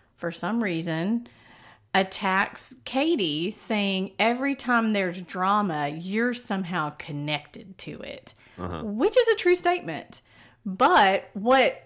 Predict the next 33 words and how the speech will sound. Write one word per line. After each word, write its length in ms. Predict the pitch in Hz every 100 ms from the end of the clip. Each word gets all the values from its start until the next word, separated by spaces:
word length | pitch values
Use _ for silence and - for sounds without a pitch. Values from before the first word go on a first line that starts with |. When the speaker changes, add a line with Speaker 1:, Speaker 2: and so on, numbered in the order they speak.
| _
Speaker 1:
Katie's 720 | - 226 262 294 254 202 196 196
defense 640 | - 185 - 285 359 -
is, 380 | 156 147 160 -
"Hey, 360 | - 220 196 -
I'm 300 | 185 247 370 359
just 240 | 370 -
telling 460 | 285 247 202 170 160
Matt 460 | 156 175 214 220 - _ _ _ _ -
what 240 | 185 208
is 160 | 202 196
going 400 | 196 190 175 165
on. 480 | 175 202 226 233 -
I 100 | 170
don't 220 | 175 175
say 340 | - 175 160 156
any 260 | 185 226 277
names. 680 | 240 190 180 208 254 254 - -
I 160 | 190
just 300 | 220 226 220
say, 340 | - 196 185 185 -
'Hey, 260 | - 254 233
there's 260 | 226 262
some 260 | 262 226 196
bullying. 640 | 175 180 175 156 143 143 -
It 180 | 190
needs 260 | 208 208 -
to 100 | -
be 120 | 185
taken 380 | 170 170 147 156
care 180 | 131 - 170
of. 80 | - - - -
Hey, 380 | - 240 226
Speaker 2:
Yeah. 80 | 180